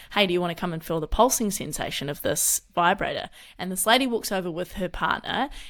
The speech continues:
and she pops her thumb on the sucky nozzle part. And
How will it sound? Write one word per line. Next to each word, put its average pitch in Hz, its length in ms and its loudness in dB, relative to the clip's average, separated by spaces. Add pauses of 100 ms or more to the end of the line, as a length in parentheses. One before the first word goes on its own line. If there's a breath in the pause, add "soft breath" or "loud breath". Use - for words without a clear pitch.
(120)
and 180 300 -4
she - 140 -4
pops - 380 0
her 196 120 2
thumb 175 540 -2
on 170 340 0
the 165 80 -2
sucky - 400 0
nozzle 165 300 0
part. 285 340 6 (480 loud breath)
And 175 540 2